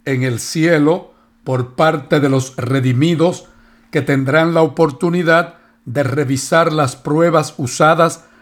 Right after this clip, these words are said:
en el juicio previo de investigación.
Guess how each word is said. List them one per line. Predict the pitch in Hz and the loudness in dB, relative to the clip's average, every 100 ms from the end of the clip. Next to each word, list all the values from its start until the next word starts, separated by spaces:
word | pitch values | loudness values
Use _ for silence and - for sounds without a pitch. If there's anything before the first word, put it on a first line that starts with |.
| _ _ | _ _
en | 135 135 | -2 0
el | 123 | -2
juicio | 117 147 165 - 175 160 156 - _ _ | -2 -2 -2 -2 0 0 0 -8 _ _
previo | 143 170 147 151 165 190 - _ _ _ | 0 0 0 -2 -2 -4 -12 _ _ _
de | 104 135 156 180 - _ _ _ | -8 -2 -2 -2 -10 _ _ _
investigación. | 170 156 135 127 - 139 131 - 180 165 95 | -6 -4 -4 -4 -4 -2 -2 0 0 0 -2